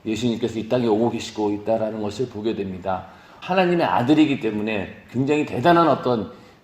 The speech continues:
그런 배경을 가지고 오는 것 같지만, 그렇지 않고 아주 여자들의 이야기로 시작을 해서, 또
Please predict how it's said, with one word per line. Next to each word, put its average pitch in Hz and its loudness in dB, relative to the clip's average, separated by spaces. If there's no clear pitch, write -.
그런 110 -6
배경을 120 4
가지고 107 -4
오는 113 2
것 110 -2
같지만, 101 -6
그렇지 110 -6
않고 113 -2
아주 117 2
여자들의 131 6
이야기로 107 0
시작을 101 -6
해서, 104 -10
또 165 0